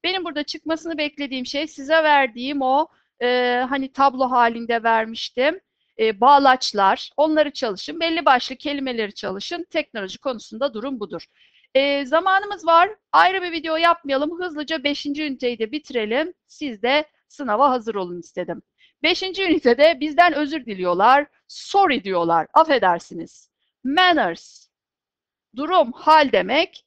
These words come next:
Şimdi onu göreceğiz. Şimdi burada, e, apologize kelimesi önemli. Özür dilemek. Difficult to apologize.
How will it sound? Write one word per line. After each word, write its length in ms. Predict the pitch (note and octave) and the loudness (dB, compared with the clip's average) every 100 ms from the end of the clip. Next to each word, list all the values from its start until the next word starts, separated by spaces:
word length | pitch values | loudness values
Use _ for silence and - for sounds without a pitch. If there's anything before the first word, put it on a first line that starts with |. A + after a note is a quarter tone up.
| _ | _
Şimdi 320 | - D#4 B3 | -12 -8 0
onu 180 | C4+ A#3+ | 0 0
göreceğiz. 560 | F#3 E3+ E3 D3 _ _ _ _ _ _ _ _ _ _ _ _ _ _ _ | -6 -8 -10 -14 _ _ _ _ _ _ _ _ _ _ _ _ _ _ _
Şimdi 360 | - F#4 F#4+ F#4 | -12 -8 -6 -2
burada, 460 | G#4 G#4 F4+ G4 - | 0 6 6 6 4
e, 420 | C#4+ D4 D4+ D4+ - _ C#4+ | 4 4 4 2 -4 _ 2
apologize 840 | - G4 G4+ E4+ C4 A#3+ A#3 - | 4 2 0 0 4 4 4 -2
kelimesi 500 | - A#3 A3 G#3+ - | -4 -2 -2 -6 -6
önemli. 560 | G3+ G3+ G3 G3+ C4+ F4 | -6 -6 -8 -6 -4 -2
Özür 440 | C#4+ C4+ C#4 E4 A#3+ | -2 -2 -2 -4 -2
dilemek. 760 | G3+ F3+ F3+ B3 E4 - - _ _ _ _ _ _ _ _ _ _ _ _ _ _ _ _ _ _ - _ _ _ _ _ _ _ _ _ _ _ _ _ C2+ _ _ _ _ _ _ _ _ _ _ _ _ _ _ _ _ _ F4 | 0 0 0 0 -2 -6 -20 _ _ _ _ _ _ _ _ _ _ _ _ _ _ _ _ _ _ -20 _ _ _ _ _ _ _ _ _ _ _ _ _ _ _ _ _ _ _ _ _ _ _ _ _ _ _ _ _ _ _ -8
Difficult 460 | F#4 F#4+ E4 C#4 | -6 -2 0 0
to 120 | - | -2
apologize. 680 | B3 A#3+ A#3+ A#3+ D4 F4 G#4 | -4 -2 -4 -4 2 4 2